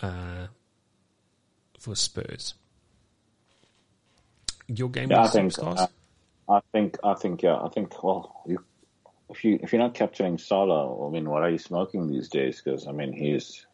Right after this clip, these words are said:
Speaker 2: but I don't play the, I don't play F P L that way. So I think, uh, definitely, I think definitely, um, Jamie Vardy is still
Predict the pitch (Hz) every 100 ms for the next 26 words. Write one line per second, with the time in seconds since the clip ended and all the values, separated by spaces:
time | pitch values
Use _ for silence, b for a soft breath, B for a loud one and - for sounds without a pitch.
0 | _ _ _ - 78 - - _ - B
1 | B - 95 87 95 85 78 65 - 78
2 | 85 82 73 - 78 65 69 65 65 65
3 | 60 73 69 78 71 - - 76 - 73
4 | - 127 62 - b b b b b -
5 | - 76 71 71 - 71 67 - 69 64
6 | - - 69 65 64 64 - _ _ _
7 | _ - - _ - 87 87 90 90 85
8 | - 78 82 80 - 80 78 69